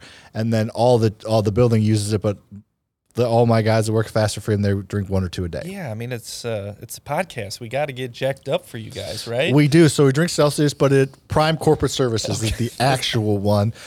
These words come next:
Speaker 1: If you wanna get your L L C set up for free, go to prime corporate services dot, uh, or not, just go to the link, um,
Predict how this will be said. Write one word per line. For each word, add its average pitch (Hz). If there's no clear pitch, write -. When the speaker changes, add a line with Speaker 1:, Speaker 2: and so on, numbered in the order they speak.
Speaker 1:
If -
you 160
wanna 160
get 147
your 143
L 139
L 135
C -
set 135
up 117
for 113
free, 156
go 131
to 120
prime 123
corporate 117
services 117
dot, 113
uh, 104
or 143
not, 156
just -
go 143
to 127
the 113
link, 110
um, 95